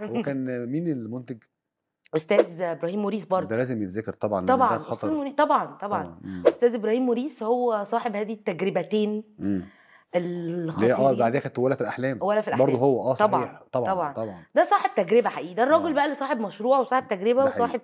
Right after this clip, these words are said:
Speaker 2: فكر وحلم حقيقي.
Speaker 1: مم.
Speaker 2: هو نفسه يعمل musical
Speaker 1: مم.
Speaker 2: وبالطريقة اللي هو بيشوفها بره.
Speaker 1: الله.
Speaker 2: فهو ما بيبخلش
Speaker 1: مم.
Speaker 2: خالص على
Speaker 1: مم.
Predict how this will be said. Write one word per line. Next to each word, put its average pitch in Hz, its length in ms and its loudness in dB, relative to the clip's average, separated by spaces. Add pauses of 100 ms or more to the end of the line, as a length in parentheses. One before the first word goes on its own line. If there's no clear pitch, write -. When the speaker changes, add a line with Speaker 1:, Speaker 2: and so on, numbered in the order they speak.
(120)
Speaker 2:
فكر 226 380 -4
وحلم 208 380 -2
حقيقي. 139 420 -6
Speaker 1:
مم. 98 260 -2 (260)
Speaker 2:
هو 277 300 4
نفسه 233 280 0
يعمل 196 140 -8
musical 226 540 -6
Speaker 1:
مم. 196 180 -6
Speaker 2:
وبالطريقة 190 880 -2
اللي 160 200 -4
هو 185 320 0
بيشوفها 175 420 -4
بره. 151 200 -4 (280)
Speaker 1:
الله. 85 460 -6 (220)
Speaker 2:
فهو 190 300 2
ما 269 100 6
بيبخلش 247 800 0
Speaker 1:
مم. 202 60 -8
Speaker 2:
خالص 214 600 0
على 220 280 2
Speaker 1:
مم. 233 60 0